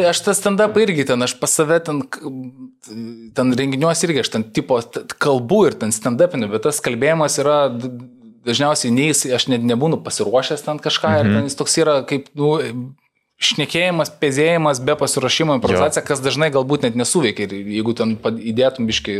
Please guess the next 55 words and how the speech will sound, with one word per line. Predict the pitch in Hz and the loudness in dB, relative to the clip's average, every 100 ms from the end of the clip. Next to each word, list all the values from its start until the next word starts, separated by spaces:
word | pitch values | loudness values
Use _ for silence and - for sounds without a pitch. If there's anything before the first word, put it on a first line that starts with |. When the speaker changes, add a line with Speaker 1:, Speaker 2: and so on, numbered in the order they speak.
| 98 98 - | -6 -10 -14
Speaker 1:
prieš | - | -8
tai | 120 | -6
pasiruošimą, | 117 - 104 139 127 113 | -4 -4 -2 0 0 0
visai | 107 117 110 | -2 -2 -4
kitaip | 113 117 | -4 -4
gal | 90 90 | -4 -8
būtų. | 92 - | -10 -12
Tai | 90 87 - - 110 | -16 -16 -6 0 2
Speaker 2:
Užpildyti | 107 101 - 117 117 107 110 98 113 | 2 0 0 0 2 0 4 4 4
tarp | 120 107 | 2 0
dainos | 107 120 117 120 - | 2 2 2 0 -2
iki | - | -2
dainos, | 104 117 110 101 | 0 2 0 0
žinai. | - 90 | -2 0
Speaker 1:
Jo, | 123 135 | 2 2
jo, | 117 | 0
nes | 127 | 0
tas | 131 151 | -2 -2
stand-upas | 151 151 185 180 - | 0 2 2 0 2
turi | 214 151 | 2 2
tą, | 117 127 | 2 0
kad | 107 107 | 0 2
jo, | 117 104 | 2 0
kad | 107 | -6
jis, | 107 - - | -6 -6 -4
jisai, | 113 131 131 - | -2 2 0 0
jisai | - 156 | 0 2
man | 156 151 | 2 2
irgi | 180 175 120 113 | 2 2 2 2
iš | 113 | 2
dalies | 123 135 131 | 2 2 2
yra | 120 110 | 0 0
juokingas | 113 117 143 151 131 117 | 0 0 0 0 2 0
ir | |
aš | 110 | 0
neturiu | 123 117 120 131 | -2 0 0 2
turėjęs | 117 120 113 - | 2 4 4 0
ten | 90 | -10
tų | 92 92 | -10 -8
skečiukų, | 92 - 120 92 | -6 -4 -4 -4
kur | 95 | -6
ten | - 90 92 | -4 -4 -6
ir | |
tą | 90 110 | -4 -6
stand-upo | - 104 113 127 95 | -2 0 2 2 -2
temą | - 107 95 | -2 -2 -2
aš | - | -4
ten | 92 | -4
paliečiu, | 107 113 120 - | -2 0 0 0
nes, | 107 104 117 | 0 0 0
nu, | 127 | 0
yra | 135 127 160 147 - | 2 2 4 2 -2
juokingumo | 139 123 131 135 120 123 165 113 | -6 -2 -2 -2 -2 0 2 2
tame, | 107 107 123 | 0 0 0
kad... | 104 101 | -2 -8